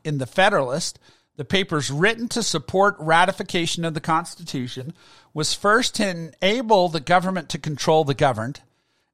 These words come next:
and in the next place, oblige it to control itself.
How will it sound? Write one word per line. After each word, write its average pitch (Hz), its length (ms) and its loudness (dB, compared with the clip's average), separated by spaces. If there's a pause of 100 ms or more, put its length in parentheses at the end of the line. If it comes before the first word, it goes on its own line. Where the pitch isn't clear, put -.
(160)
and 151 140 -2
in 170 200 0
the 151 100 -2
next 208 320 0
place, 143 500 -2
oblige 165 680 2
it 139 220 -2
to - 100 -6
control 139 480 0
itself. - 600 -8